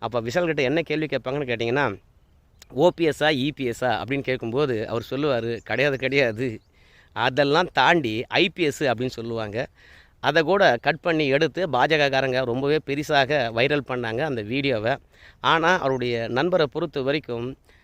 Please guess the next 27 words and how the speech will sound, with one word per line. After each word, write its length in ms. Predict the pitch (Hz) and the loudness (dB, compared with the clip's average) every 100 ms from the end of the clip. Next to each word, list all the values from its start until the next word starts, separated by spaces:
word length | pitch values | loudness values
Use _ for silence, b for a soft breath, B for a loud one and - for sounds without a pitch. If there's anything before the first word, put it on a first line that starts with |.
| b - | b -2
பாண்டிச்சேரியில் 500 | 127 190 196 180 151 | 4 4 4 2 0
இருக்காராம் 400 | 135 139 127 143 | 2 0 0 0
ஜெயக்குமார் 480 | 123 147 - 147 139 | -2 -2 -2 -4 -2
என்று 180 | 127 127 | -2 -4
நான் 180 | 117 | -4
நினைக்கிறேன் 300 | 113 127 120 | -4 -4 -6
அவர் 140 | 110 104 | -8 -6
பெயரு. 320 | 120 117 107 139 - | -6 -4 -4 -8 -6
செந்தில்குமாரா? 580 | - 175 180 131 123 131 | -2 -2 -2 -2 0 0
ஆ, 120 | - 117 | -2 -4
செந்தில்குமார் 600 | - 135 175 165 143 147 | -2 -2 -2 -2 -2 -2
என்று 180 | 131 127 | -2 -4
ஒருத்தர் 240 | 113 117 | -6 -6
இருக்காரு. 340 | 117 117 110 120 156 - | -10 -8 -6 -6 -8 -6
அவர் 180 | 117 120 | -2 0
ஐ 120 | 139 | 0
பி 120 | 151 | -2
எஸ் 160 | 139 120 | -6 -6
படிச்சவரு. 400 | 120 110 104 135 b b b b | -8 -6 -4 -6 b b b b
அவருடைய 320 | 120 120 117 | -6 -2 -2
குடும்ப 340 | - 160 185 160 | -2 -2 2 2
நண்பராம். 500 | 131 143 131 113 143 - _ b b | 2 0 0 -2 -6 -12 _ b b
அவங்களுடைய 320 | - 127 123 | -6 -2 0
மனைவியை 320 | 120 151 160 | 0 2 0
பொறுத்த 260 | 131 143 135 | -2 -4 0
வரைக்கும் 320 | 127 123 143 | -2 -2 -6
விசாலுக்கு 400 | 113 156 143 156 | -2 -2 -2 -4